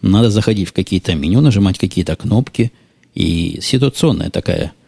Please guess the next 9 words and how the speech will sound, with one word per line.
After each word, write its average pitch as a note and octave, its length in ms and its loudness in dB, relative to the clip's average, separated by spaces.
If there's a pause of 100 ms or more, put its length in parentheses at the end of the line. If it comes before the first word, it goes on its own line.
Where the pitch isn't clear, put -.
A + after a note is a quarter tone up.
инструкция G2+ 800 0
была E2+ 200 2
приложена, A2 500 2
то F2+ 100 -2
есть - 140 -2
эвристики, F2+ 640 0
что - 280 -4
делать, A#2+ 400 0
если F2+ 440 -2